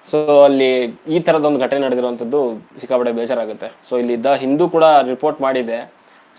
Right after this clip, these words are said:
So ಹತ್ತು ಜನ, ಆ, ಆ ಒಂದು ಕಾಲ್ ತುಳಿತದಲ್ಲಿ, ಆ, ಸತ್-, ಆ, ಅಂದ್ರೆ ಸಾವನ್ನಪ್ಪಿದ್ದಾರೆ ಅಂತ ಇಲ್ಲಿ ಕಾಣಿಸ್ತಿದೆಯಲ್ಲ,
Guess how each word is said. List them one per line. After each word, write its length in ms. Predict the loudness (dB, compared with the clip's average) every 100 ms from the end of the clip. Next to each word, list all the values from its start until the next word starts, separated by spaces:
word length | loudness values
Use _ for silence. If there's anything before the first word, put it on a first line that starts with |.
| -4
So 80 | -4
ಹತ್ತು 260 | -2 -2
ಜನ, 220 | 2 2
ಆ, 520 | 2 -2 0 0 0 -2 -8 _ _
ಆ 80 | -4
ಒಂದು 300 | -2 -2 -2
ಕಾಲ್ 280 | 2 2 2
ತುಳಿತದಲ್ಲಿ, 600 | -2 -2 -4 -2 -2 -2
ಆ, 420 | -8 -10 -6 -6 -8 -16 _ _ _ -6
ಸತ್-, 400 | -6 -6 _ -6
ಆ, 40 |
ಅಂದ್ರೆ 300 | -4 -4 -2
ಸಾವನ್ನಪ್ಪಿದ್ದಾರೆ 680 | 2 4 2 2 2 4 2
ಅಂತ 180 | 0
ಇಲ್ಲಿ 500 | 0 0 -4 -8 -12 -18 _ _ _ _ _ _ _ _ _ _ _ -20 -18 -8
ಕಾಣಿಸ್ತಿದೆಯಲ್ಲ, 480 | -8 -6 -4 -4